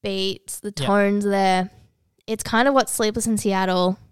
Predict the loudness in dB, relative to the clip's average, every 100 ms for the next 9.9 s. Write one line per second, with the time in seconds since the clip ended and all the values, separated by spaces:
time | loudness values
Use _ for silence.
0 | _ _ _ -6 -2 0 2 4 6 6
1 | 4 2 0 0 0 -2 -4 -6 0 0
2 | 0 -2 2 2 2 0 0 2 2 2
3 | 2 2 0 2 4 4 0 -2 -4 -2
4 | -2 0 -2 0 0 0 0 -2 2 4
5 | 4 2 -2 -4 -8 -6 0 0 2 2
6 | 0 -2 -10 _ -8 -4 -2 -4 -6 -4
7 | -2 0 0 -4 _ _ _ _ _ _
8 | _ 2 2 2 -2 -2 -2 -2 -2 -4
9 | -14 _ _ _ -10 -6 -4 -4